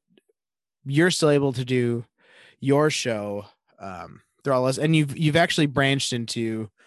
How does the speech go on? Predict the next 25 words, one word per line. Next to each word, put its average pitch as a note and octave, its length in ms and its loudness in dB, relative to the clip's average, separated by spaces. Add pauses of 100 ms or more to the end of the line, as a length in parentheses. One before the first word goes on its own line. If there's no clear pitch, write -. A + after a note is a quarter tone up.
(480)
watch B2 400 0
alongs G#2 600 -6
as, C3+ 160 0
like, C3+ 240 0
a, A2+ 400 0 (1200)
an C#3+ 120 -4
added D3+ 360 2
bonus, B2 300 -2
since - 180 -2
everyone C#3+ 380 2
has C3+ 240 -2
a B2+ 80 -8
camera B2+ 400 -4
on A#2+ 180 -4
anyway. B2+ 440 -2
You're B2+ 200 -4
able F3+ 260 0
to - 140 -8
do, E3+ 220 -8
like, D3+ 220 -2
watch A#2+ 300 -4
alongs A#2 500 -6
to A2+ 500 -4
wrestling C3+ 520 -4
shows G#2 580 -6